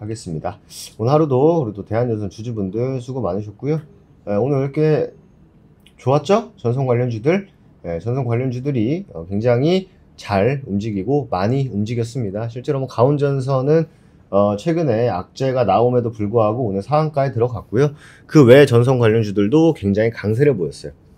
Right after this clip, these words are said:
예, 제가 말씀드렸죠? 전선주들 끝날 수가 없다. 예, 그리고 어떤 이유가 있으니까 당연히 움직였겠죠? 예, 뭐였어요? 이거 사실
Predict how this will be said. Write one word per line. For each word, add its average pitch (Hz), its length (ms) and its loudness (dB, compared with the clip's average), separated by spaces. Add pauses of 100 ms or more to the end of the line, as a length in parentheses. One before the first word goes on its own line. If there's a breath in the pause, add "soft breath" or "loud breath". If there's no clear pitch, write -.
(400 soft breath)
예, 73 180 -8
제가 107 140 -6
말씀드렸죠? 117 720 -4
전선주들 120 800 -2
끝날 175 220 -6
수가 151 220 -6
없다. 82 360 -10 (640)
예, 82 160 -6 (420 soft breath)
그리고 165 580 6 (500)
어떤 139 420 8
이유가 185 380 4
있으니까 160 480 6
당연히 131 300 2
움직였겠죠? 127 760 0 (180)
예, 82 140 -2
뭐였어요? 139 520 2 (420)
이거 135 100 0
사실 196 580 4